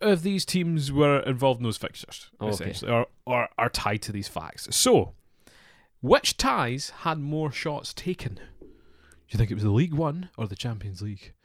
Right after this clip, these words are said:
Speaker 2: More shots
Speaker 1: More
Speaker 2: taken.
Speaker 1: shots.
Speaker 2: Uh, go for League One.
Speaker 1: Uh, League One, nineteen, which was the lowest total of the three
Speaker 2: Oh, was
Speaker 1: games.
Speaker 2: it? Oh, right, okay.
Speaker 1: Uh, Liverpool had twenty-one, which was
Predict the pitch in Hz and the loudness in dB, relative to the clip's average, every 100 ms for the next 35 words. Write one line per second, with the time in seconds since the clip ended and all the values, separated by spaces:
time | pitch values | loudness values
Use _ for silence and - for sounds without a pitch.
0 | - 110 117 117 - 104 - - 110 95 | -8 -4 -4 -4 -4 -4 -4 -6 -4 -4
1 | - 113 110 - - - _ _ _ 123 | -4 -10 -10 -16 -20 -20 _ _ _ -8
2 | 139 147 156 156 151 151 - _ _ _ | -6 -4 -4 -2 -2 -4 -10 _ _ _
3 | _ _ - 131 131 131 143 151 180 - | _ _ -8 -4 -2 -2 -2 -4 -4 -10
4 | _ _ _ _ - - - - - 139 | _ _ _ _ -14 -12 -14 -10 -2 0
5 | 160 196 160 233 - - 117 180 226 - | 2 2 2 0 -6 -4 0 2 2 0
6 | - 220 113 92 - - - 139 - 123 | -2 0 0 -4 -10 -20 -14 -6 -2 0
7 | 110 143 202 123 - 123 107 101 87 92 | 2 6 8 6 4 0 0 -2 -4 -2
8 | 113 127 147 165 143 104 123 120 90 87 | 4 6 6 4 4 4 4 2 -2 -8
9 | 85 117 117 - 202 247 - 156 139 - | -6 -4 -2 4 4 6 6 4 2 0
10 | 208 151 139 214 240 - 113 - | 0 2 4 4 0 -4 -12 -12